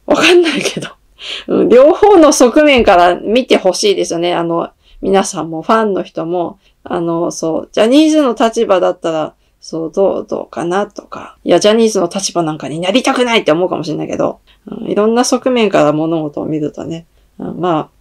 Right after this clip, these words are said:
減るっていうのは、うん、まあ、ふ-、普通のことかもしれない。辞める、辞めますって言った人に対して、仕事はまあ、どうなんだろうね。維持、よく、うん、そうね。なので、これは、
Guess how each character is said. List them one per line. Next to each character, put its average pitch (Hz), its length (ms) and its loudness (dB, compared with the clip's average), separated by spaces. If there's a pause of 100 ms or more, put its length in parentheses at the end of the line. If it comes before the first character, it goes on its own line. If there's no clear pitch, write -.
(140)
減 196 140 2
る 233 80 6
っ 254 60 4
て 196 180 2
い 180 60 6
う 165 80 2
の 156 160 -2
は、 - 180 -6 (580)
う 147 60 -6
ん、 156 140 -6
ま 160 160 0
あ、 131 60 -4
ふ-、 - 120 -18 (240)
普 220 140 0
通 277 560 4
の 247 220 2
こ 254 120 4
と 254 140 4
か 214 120 0
も 170 100 -4
し - 100 -8
れ 151 100 -4
な 139 140 -10
い。 - 60 -20 (280)
辞 - 120 -4
め 170 180 2
る、 175 220 0 (260)
辞 151 80 -2
め 190 160 2
ま 202 160 4
す - 100 -6
っ - 60 -20
て 170 60 -6
言 156 60 -2
っ 151 40 -10
た 165 100 -2
人 160 160 -8
に 151 80 -6
対 147 180 -4
し 147 80 -14
て、 - 220 -14 (320)
仕 - 140 -10
事 175 240 -2
は 170 100 2
ま 160 340 -4 (380)
あ、 - 200 -20
ど - 120 -8
う - 40 -6
な 196 120 -4
ん 165 40 -4
だ 156 80 -2
ろ - 80 -6
う - 20 -6
ね。 - 280 -10 (200)
維 170 60 -8
持、 - 320 -10 (280)
よ - 180 -20
く、 - 100 -20 (260)
う - 20 -20
ん、 - 20 -14
そ 151 180 -12
う - 20 -16
ね。 156 280 -14 (300)
な 160 100 -8
の 165 140 -8
で、 160 320 -6 (220)
こ - 200 -18
れ 220 200 2
は、 226 300 4